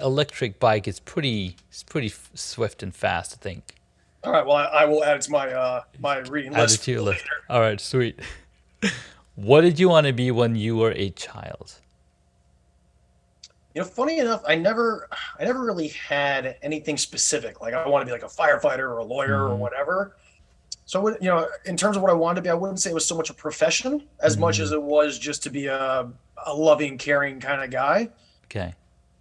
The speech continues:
Speaker 2: And just serve and, and help others as,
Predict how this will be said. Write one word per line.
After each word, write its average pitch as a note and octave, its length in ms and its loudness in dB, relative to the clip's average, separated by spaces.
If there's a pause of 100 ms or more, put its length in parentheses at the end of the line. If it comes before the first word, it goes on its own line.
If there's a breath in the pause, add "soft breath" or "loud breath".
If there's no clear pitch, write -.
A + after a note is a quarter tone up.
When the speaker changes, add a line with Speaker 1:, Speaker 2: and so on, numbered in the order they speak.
(420)
Speaker 2:
And D3 80 -4
just - 280 2
serve D#3+ 400 6
and, C#3+ 320 -2
and C3+ 120 -8
help D#3+ 300 2
others C3+ 480 0
as, - 380 -8